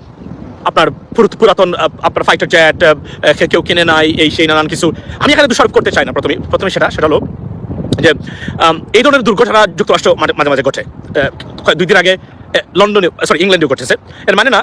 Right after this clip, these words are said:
যে বাংলাদেশের এই ঘটনাটাকে আমি সার্টিফাই, সার্টিফাই, আহ, আহ, certifying that। No, I am not।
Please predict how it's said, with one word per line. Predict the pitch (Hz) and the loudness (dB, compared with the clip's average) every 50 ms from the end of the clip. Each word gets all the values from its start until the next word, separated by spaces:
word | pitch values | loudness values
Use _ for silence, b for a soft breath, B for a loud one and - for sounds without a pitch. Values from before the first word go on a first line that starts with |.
| - - | 0 0
যে | 202 165 | 2 2
বাংলাদেশের | 160 143 139 151 - - - - | 2 2 0 -2 -2 -2 -2 -2
এই | 175 143 | 0 0
ঘটনাটাকে | 208 208 220 220 202 160 165 143 | 2 2 2 2 2 2 0 0
আমি | 147 170 - | 0 0 -2
সার্টিফাই, | - 151 147 135 131 131 - - - | -2 0 0 -2 -2 -4 -6 -2 -2
সার্টিফাই, | 156 143 139 139 127 | -2 0 0 -2 -2
আহ, | - - 147 127 120 B B B B 123 | 0 -2 -2 -2 -2 B B B B 0
আহ, | 143 127 139 143 - | 0 0 2 0 0
certifying | 160 156 - 170 165 143 123 - | 0 2 0 0 0 0 -4 -8
that। | - - - 139 | -12 -12 -6 -4
No, | 139 135 135 | 0 0 0
I | 135 | 2
am | 135 135 | 2 0
not। | 127 - | -2 -2